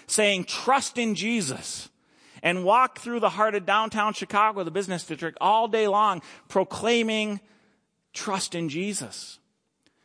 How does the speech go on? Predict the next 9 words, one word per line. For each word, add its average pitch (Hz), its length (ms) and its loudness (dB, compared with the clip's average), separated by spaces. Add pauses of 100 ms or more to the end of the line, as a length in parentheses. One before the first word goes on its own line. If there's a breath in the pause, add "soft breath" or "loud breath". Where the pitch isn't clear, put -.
(120)
So 143 200 0
Reverend 160 280 2
Ironside 165 520 0
decided 160 340 0
to 139 60 -8
take 165 280 -4
that 160 160 0
challenge. 180 440 -2
He 110 160 -10